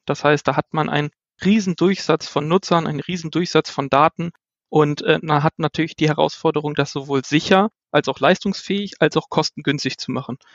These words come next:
Also ich mein, keiner will unglaublich viel Geld dafür ausgeben. Es muss irgendwie effizient sein. Auf der anderen Seite ist es aber, muss es sicher sein und leistungsfähig. Also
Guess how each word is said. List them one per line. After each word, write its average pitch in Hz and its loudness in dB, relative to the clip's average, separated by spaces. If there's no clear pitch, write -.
Also 143 2
ich 143 -2
mein, 151 0
keiner 156 2
will 156 2
unglaublich 165 -2
viel - -6
Geld 175 2
dafür - 0
ausgeben. 190 0
Es - -4
muss 151 -6
irgendwie 139 -10
effizient 202 0
sein. 190 2
Auf - -18
der - 0
anderen 123 2
Seite 156 2
ist 175 4
es 180 -2
aber, 170 0
muss 160 -6
es 147 -4
sicher 156 2
sein 160 0
und 180 -4
leistungsfähig. - -2
Also 151 -10